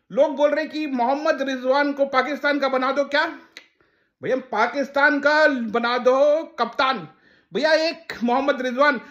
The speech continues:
जो लोग बोल रहे थे फिटेस्ट है, लौड़ा फिटेस्ट है तुम्हारे मोहम्मद रिजवान,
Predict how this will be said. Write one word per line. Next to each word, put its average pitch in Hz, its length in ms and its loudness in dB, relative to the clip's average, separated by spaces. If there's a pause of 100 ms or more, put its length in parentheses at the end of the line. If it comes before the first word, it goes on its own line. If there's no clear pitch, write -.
(160)
जो 277 240 6
लोग 254 400 4
बोल 262 140 6
रहे 277 160 -4
थे 277 40 0
फिटेस्ट 269 460 -2
है, 277 80 6
लौड़ा 262 480 2
फिटेस्ट 311 520 2
है 311 100 0
तुम्हारे 302 220 -2
मोहम्मद 277 400 -2
रिजवान, 269 320 0